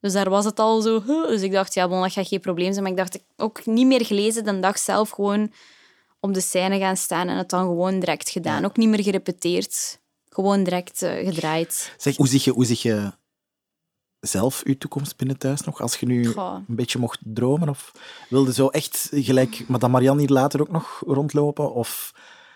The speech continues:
Speaker 1: Goh, ja, dat is een moeilijke, hè. Dat, goh, dat is ook zo wat te zien wat dat er, ja, voor je personage nog, nog op je pad komt of zo.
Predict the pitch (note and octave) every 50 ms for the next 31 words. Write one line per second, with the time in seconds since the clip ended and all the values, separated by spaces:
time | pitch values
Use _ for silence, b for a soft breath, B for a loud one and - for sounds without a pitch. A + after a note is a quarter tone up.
0 | B B B B - - G#3+ G3+ G3 A#3 D4 E4 D#4 - - B3 G#3+ G3+ G#3+ C4
1 | D#4+ G#4+ G#4 - - G#3 G3+ G#3+ C#4 F#4 G#4+ F#4 A#3+ G3+ D4 G3 G3 - - -
2 | - - A#3 A3+ A3+ G#3+ G3 G3 - _ _ _ _ _ _ _ _ _ _ -
3 | A3 A3 G3+ G#3+ A3 - - F4+ - G3 - - A3 G3 E3+ G#3+ B3 C#4 D4+ D4
4 | B3+ B3 A#3+ - A#3+ G#3+ G3 G3 - - - F#3 G#3+ A#3+ C4+ C#4+ C#4 B3+ - A3+
5 | G#3+ G#3+ - - F3 F3 F3 G3 A#3 C4+ B3+ C#4+ C#4 C4 A3 - - - - -
6 | _ - - G#3 G3+ F#3+ - - - - - F3+ - - F#3+ E3+ - - F3+ F3+
7 | - - - C4+ A#3+ G#3+ F3 - - - - - - - C3 - G3